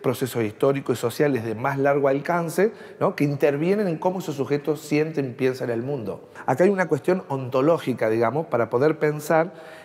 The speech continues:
que las formas de clasificación tradicionales de la ciencia no siempre dan cuenta de lo que los territorios sienten, piensan y conciben. Entonces la idea es acercar ese conocimiento del territorio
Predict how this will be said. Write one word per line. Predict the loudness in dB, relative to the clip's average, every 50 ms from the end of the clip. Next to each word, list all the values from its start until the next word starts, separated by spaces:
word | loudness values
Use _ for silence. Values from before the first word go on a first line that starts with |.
| -6 0
que | 2
las | 2 2 2 0
formas | 0 0 2 2 0
de | -2
clasificación | -2 -4 -6 -6 -6 -6 -2 -4 -4 -4 0 0 2 2 2 0 -6 -14 -18 -20 -20 -16 -8
tradicionales | -2 0 0 0 -2 -4 -4 -2 2 2 2 2
de | 2
la | -2 -2 -2
ciencia | 0 2 2 2 2 0 0 0 0 0 0 -4 -14 -20 -14 -6 -2
no | -2 -2 -2
siempre | -2 -2 2 2 2 2 2 0 0 2 4 4 4 2 -4 -18 -20 -18 -10 -4
dan | 0 0 0 0 -2 -2
cuenta | 2 2 2 2 2 2 2
de | 2 2
lo | 2 0
que | -2 -6
los | -6 -2
territorios | -2 -2 0 0 -2 0 2 2 2 2 0 -2
sienten, | -2 0 2 2 2 2 2 -2 -4 -2
piensan | -2 0 0 0 0 0 -2 -2
y | -2 -2
conciben. | -4 -6 -8 -6 -2 0 2 4 2 2 0 -4 -14 -20 -20 -18 -12
Entonces | -8 -2 0 2
la | 4
idea | 4 4 4 4
es | 2 0
acercar | -2 0 0 0 0 2 0 0
ese | 0 0 -4 -2
conocimiento | -2 -2 -2 -2 -4 -4 -2 0 0 0 2 2
del | 2 2 4
territorio | 2 2 0 0 2 4 4 4 4 4 4 4 2